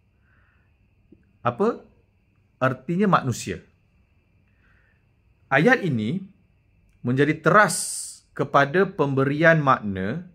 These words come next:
bahawa umat terbaik itu perlu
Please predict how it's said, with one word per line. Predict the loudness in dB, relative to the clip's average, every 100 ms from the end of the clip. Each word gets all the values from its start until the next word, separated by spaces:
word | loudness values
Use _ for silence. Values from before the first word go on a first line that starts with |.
| _ _ _ _
bahawa | -2 0 2 2 0
umat | 0 2 2 0
terbaik | -2 2 2 2
itu | -4 -10 -8 -8 -10 -14 _ _ _ _ _ _ 0
perlu | 2 2 0 -2 -2 -4